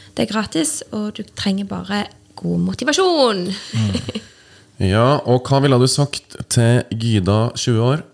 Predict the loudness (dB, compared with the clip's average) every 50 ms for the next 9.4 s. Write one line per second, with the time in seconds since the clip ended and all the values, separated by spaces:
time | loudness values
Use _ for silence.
0 | _ _ _ _ _ _ _ _ -20 -20 -20 -20 -20 -20 -20 -20 -20 -20 -20 -20
1 | -14 -6 -2 0 0 2 0 0 -2 -2 -4 -6 -10 -12 -8 -4 -2 -2 -2 -2
2 | -4 -4 -6 -6 -8 -10 -8 -6 -4 -4 -4 -4 -6 -10 -18 -20 -20 _ _ _
3 | _ _ _ _ _ _ _ -10 -4 -2 0 0 0 -2 -2 -4 -4 -4 -4 -6
4 | -8 -10 -16 _ _ _ _ _ _ _ _ _ _ _ -4 -4 -4 -4 -6 -6
5 | -4 -2 -2 -2 -2 -4 -6 -10 -12 -14 -14 -14 _ _ _ -20 -20 -20 -20 -20
6 | -20 -20 -20 -20 -20 -6 -2 0 2 2 4 4 4 4 4 2 2 2 0 0
7 | -2 -8 -16 -8 -6 -6 -2 0 0 0 2 0 0 -2 -4 -6 -4 -2 -2 -2
8 | -2 -4 -6 -2 0 0 2 0 0 -4 -8 -14 _ _ _ _ _ _ _ _
9 | -6 -6 -4 -4 -4 -6 -8